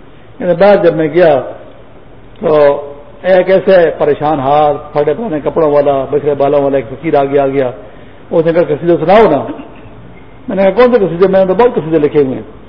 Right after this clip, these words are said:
کہتے تھے میرے قصیدہ بردہ کا پہلا شعر پڑھا، اس نے کہا اس کا پہلا شعر یہ ہے۔ کہتے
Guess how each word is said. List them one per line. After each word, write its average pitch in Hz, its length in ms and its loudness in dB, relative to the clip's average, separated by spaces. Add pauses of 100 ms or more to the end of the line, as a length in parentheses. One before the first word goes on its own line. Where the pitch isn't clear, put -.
(840)
کہتے 190 200 2
تھے 190 120 0
میرے 175 200 2
قصیدہ 165 280 2
بردہ 165 280 2
کا 160 120 0
پہلا 151 320 2
شعر 156 160 2
پڑھا، 143 160 0
اس - 140 -4
نے 147 60 -6
کہا 143 80 2
اس 143 120 -4
کا 147 80 -6
پہلا 139 220 0 (100)
شعر 131 140 0
یہ 120 160 -6
ہے۔ 104 120 -12 (1700)
کہتے 180 220 0